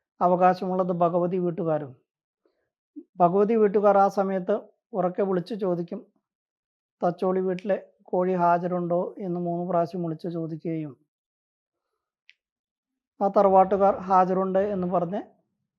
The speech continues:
കോഴിയെ സമർപ്പിക്കുകയും ചെയ്യുന്നു. തുടർന്ന് ഭക്തജനങ്ങൾ കോഴിയെ സമർപ്പിക്കുന്ന ചടങ്ങായി.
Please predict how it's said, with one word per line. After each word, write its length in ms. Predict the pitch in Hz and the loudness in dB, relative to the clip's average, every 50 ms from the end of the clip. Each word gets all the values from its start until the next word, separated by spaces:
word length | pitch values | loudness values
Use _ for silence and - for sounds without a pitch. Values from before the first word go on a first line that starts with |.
| _ _ | _ _
കോഴിയെ 340 | - 180 175 175 180 180 180 | 0 0 2 2 2 0 0
സമർപ്പിക്കുകയും 680 | 180 185 175 170 165 160 165 180 175 180 165 170 165 | 0 -2 -2 -2 -2 -4 -8 -8 -6 -4 -4 -4 -4
ചെയ്യുന്നു. 280 | 160 175 156 147 147 139 139 _ _ _ | -6 -6 -8 -8 -8 -12 -14 _ _ _
തുടർന്ന് 360 | _ 180 170 165 190 214 254 302 339 269 | _ -2 0 0 -2 -2 -4 -6 -8 -8
ഭക്തജനങ്ങൾ 680 | 226 180 165 156 - - - 190 165 165 165 165 180 - - _ _ _ _ _ _ _ _ _ _ _ _ _ - | 0 0 0 0 -2 -6 -4 -4 -2 -2 -4 -4 -6 -8 -8 _ _ _ _ _ _ _ _ _ _ _ _ _ -6
കോഴിയെ 300 | - 175 175 175 175 170 | -2 -2 0 0 0 -2
സമർപ്പിക്കുന്ന 600 | - - 170 165 160 170 175 160 - 170 165 175 170 - _ _ _ | -2 -4 -6 -6 -6 -8 -10 -10 -8 -8 -8 -8 -10 -12 _ _ _
ചടങ്ങായി. 440 | - 165 151 156 156 151 143 127 | -12 -10 -8 -8 -8 -10 -10 -14